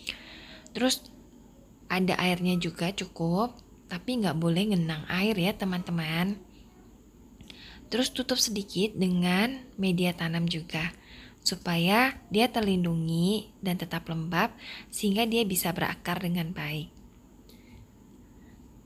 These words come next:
Hmm, saya ini berkebun bukan, eh, versi expert banget ya, teman-teman.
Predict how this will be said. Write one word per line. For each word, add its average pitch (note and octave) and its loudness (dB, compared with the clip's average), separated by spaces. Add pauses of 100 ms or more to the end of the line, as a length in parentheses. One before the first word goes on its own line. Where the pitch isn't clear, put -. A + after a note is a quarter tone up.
(380)
Hmm, C#4+ -2 (180)
saya C#4+ 4
ini D4+ 4
berkebun A#3+ 2
bukan, G3+ 2 (140)
eh, F#3+ 2
versi - -2
expert F3+ -2
banget F3 0
ya, G#3 0
teman-teman. F#3 2